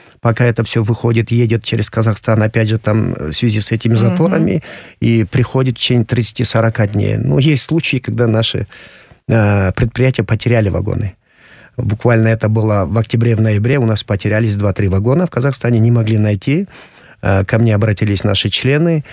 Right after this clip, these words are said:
Speaker 1: Мы обратились, э, в Министерство экономики, в К Ж Д. Э, в Казахские железные дороги наше министерство обратилось, и, э, к счастью, вагоны нашлись. Ну, нашлись через месяц, вот буквально на прошлой неделе.
Speaker 2: Мгм.
Speaker 1: Э,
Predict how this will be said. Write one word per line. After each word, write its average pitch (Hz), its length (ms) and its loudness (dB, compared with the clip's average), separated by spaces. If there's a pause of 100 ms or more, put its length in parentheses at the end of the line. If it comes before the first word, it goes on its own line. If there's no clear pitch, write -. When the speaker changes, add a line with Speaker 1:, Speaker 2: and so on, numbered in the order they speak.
(340)
Speaker 1:
Мы 123 140 4
обратились, 110 600 0
э, 107 440 -2
в 104 80 -2
Министерство 117 460 0
экономики, 131 500 0
в - 80 -6
К - 140 -2
Ж 104 140 0
Д. 139 320 0 (640)
Э, 107 140 -2
в - 80 -4
Казахские - 380 0
железные 175 280 2
дороги 175 500 0
наше 139 300 -2
министерство 131 480 -2
обратилось, 123 640 0
и, 127 420 0
э, 104 460 -2
к - 40 -6
счастью, 117 840 -2
вагоны 107 300 2
нашлись. 107 520 0 (100)
Ну, 104 180 0
нашлись 107 440 -2
через 110 320 -2
месяц, 135 400 -2
вот 95 100 -2
буквально 123 320 2
на 107 220 0
прошлой - 360 -4
неделе. - 380 -4 (520)
Speaker 2:
Мгм. 160 480 2
Speaker 1:
Э, 95 160 2